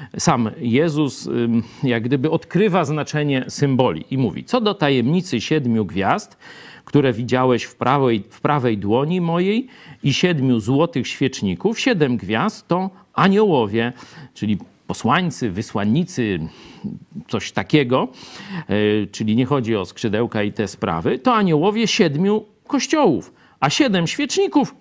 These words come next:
to siedem kościołów. Czyli, no, Jezus sam, e, można powiedzieć, opisuje symbole użyte, e, w tej, e, w, w tych siedmiu, e, listach. E, także już wiemy, że nie możemy sobie tych symboli,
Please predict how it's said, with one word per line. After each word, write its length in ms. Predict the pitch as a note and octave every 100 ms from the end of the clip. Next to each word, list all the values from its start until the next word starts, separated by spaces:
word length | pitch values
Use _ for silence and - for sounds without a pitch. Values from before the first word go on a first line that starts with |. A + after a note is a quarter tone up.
| -
to 200 | F4 D4
siedem 600 | - - C#3+ B2+ C3 B2+ - _
kościołów. 580 | D#3+ - D#3 A#2 - -
Czyli, 300 | - D4+ A#3
no, 180 | C#3 D#3 -
Jezus 400 | C3+ A#2 B2 -
sam, 340 | - F3 C3 B2+ - - F#3 A2+
e, 300 | F#2 G2+ A2
można 280 | A#2+ A2+ A2+
powiedzieć, 400 | A#2 A#2 B2+ -
opisuje 600 | G3 F#3+ F3 - B2 A#2+
symbole 580 | - G3 D3 G#2+ G#2 - -
użyte, 500 | F#3 G2 G2+ - F#2 A2 - -
e, 140 | F2
w 60 | -
tej, 240 | G#2 F2+
e, 40 | F2+ - - - E3+ - G2 F#2+ F#2 F2
w, 160 | - A2 F#2+
w 120 | -
tych 300 | B2 A2+ - G2+ G#2+
siedmiu, 580 | - D#3 A2+ B2 A2+ A2+ - - C3+
e, 200 | G#2 -
listach. 580 | C#3+ C#3+ - A2+ C#4+ - - - - - - - -
E, 200 | A#2 A#2+
także 340 | D3+ C#3 D3
już 320 | C#3 F3+ E3+ D#3+
wiemy, 380 | B2+ E3 E3+
że 140 | C3+ D3+
nie 100 | D#3
możemy 340 | D#3 F3+ F3+
sobie 300 | - E3 D3
tych 180 | E3 E3
symboli, 680 | - D3 D3 F3 D3+ C3+